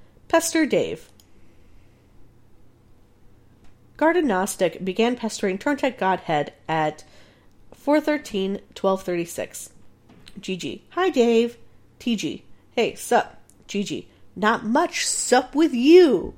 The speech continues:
bro. <laughs> T G. Haha,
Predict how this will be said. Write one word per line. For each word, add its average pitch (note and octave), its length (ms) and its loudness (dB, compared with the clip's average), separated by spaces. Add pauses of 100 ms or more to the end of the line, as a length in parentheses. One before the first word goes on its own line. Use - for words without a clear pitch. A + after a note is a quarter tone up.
bro. G#3+ 720 6
<laughs> - 60 -20
T A3 640 -2 (800)
G. F3+ 320 -4 (100)
Haha, G3 440 2